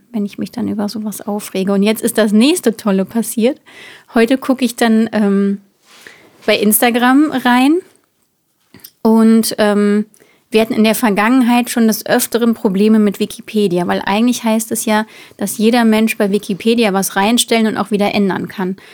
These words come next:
Und über uns standen auf, auf unserer Wikipedia-Seite schon oft Sachen, die nicht gestimmt haben. Und damals waren das auch wirklich Sachen, das weiß ich schon gar nicht mehr, was das war, aber die waren echt gravierend, weil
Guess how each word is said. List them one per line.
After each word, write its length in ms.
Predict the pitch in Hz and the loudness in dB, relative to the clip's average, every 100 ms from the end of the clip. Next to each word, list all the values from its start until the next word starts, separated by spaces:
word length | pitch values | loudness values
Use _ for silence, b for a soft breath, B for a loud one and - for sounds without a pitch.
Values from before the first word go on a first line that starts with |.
| B | B
Und 120 | - | -6
über 280 | 202 208 220 | -2 0 2
uns 240 | 226 277 277 | 4 2 2
standen 420 | - 214 233 226 | 0 2 2 2
auf, 240 | 196 - - - | -2 -8 -14 -10
auf 160 | - 190 | -8 -4
unserer 380 | 226 247 240 220 | 0 2 2 2
Wikipedia-Seite 880 | 220 226 196 226 220 214 208 202 208 | 0 -4 -2 -2 0 0 0 -2 -2
schon 220 | - 202 | -4 -4
oft 440 | - 247 - - b b b b | -2 -2 -2 -10 b b b b
Sachen, 380 | - 220 226 226 | -2 -2 0 0
die 100 | 202 | 2
nicht 240 | 202 - _ - - 208 | 0 -4 _ -20 -14 -6
gestimmt 560 | 196 - 226 240 - | -4 0 2 2 0
haben. 420 | 180 175 190 262 b b b b b b - | -2 -2 0 -4 b b b b b b -2
Und 280 | 220 - | 0 0
damals 400 | 208 208 247 233 | 0 2 2 2
waren 180 | 233 226 | 0 2
das 160 | 233 220 | 2 0
auch 140 | 208 | -2
wirklich 320 | 214 226 226 | -2 0 -2
Sachen, 560 | - 220 214 220 220 226 _ _ | 0 -2 0 0 0 -2 _ _
das 320 | - 196 190 | -10 -6 -4
weiß 160 | 214 214 | -2 -2
ich 80 | 208 | -2
schon 160 | 208 | 0
gar 100 | 202 | 0
nicht 140 | 202 196 | -2 0
mehr, 160 | 208 | 0
was 160 | 214 226 | 0 0
das 240 | 214 190 | -2 -2
war, 80 | 208 | -2
aber 160 | 196 196 | 0 0
die 140 | 202 | 0
waren 160 | 208 214 | 2 0
echt 200 | 220 - | -2 -6
gravierend, 680 | 220 214 196 262 220 247 262 | -2 0 2 2 4 2 0
weil 220 | 208 214 | -2 -2